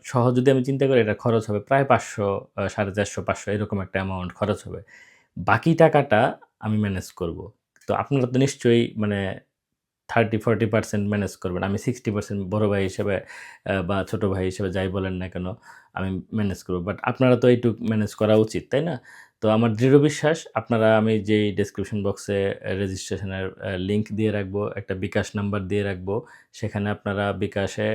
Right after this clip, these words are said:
রেজিস্ট্রেশন, মানে, টাকাটা পাঠিয়ে, দুইশো টাকা পাঠিয়ে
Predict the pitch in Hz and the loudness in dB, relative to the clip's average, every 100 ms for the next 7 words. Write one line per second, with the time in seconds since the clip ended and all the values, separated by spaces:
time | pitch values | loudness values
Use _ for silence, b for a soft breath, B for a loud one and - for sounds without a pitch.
0 | - - 104 104 101 - - 98 95 95 | -4 -6 -4 -2 -4 -8 -8 -6 -6 -4
1 | 92 - - _ _ _ _ - 107 104 | -6 -8 -14 _ _ _ _ -4 0 0
2 | 104 104 123 120 - 160 127 104 101 101 | -2 2 2 0 -2 -2 0 -2 -2 -6
3 | 98 101 104 101 127 147 | -6 -6 -6 -4 -2 -2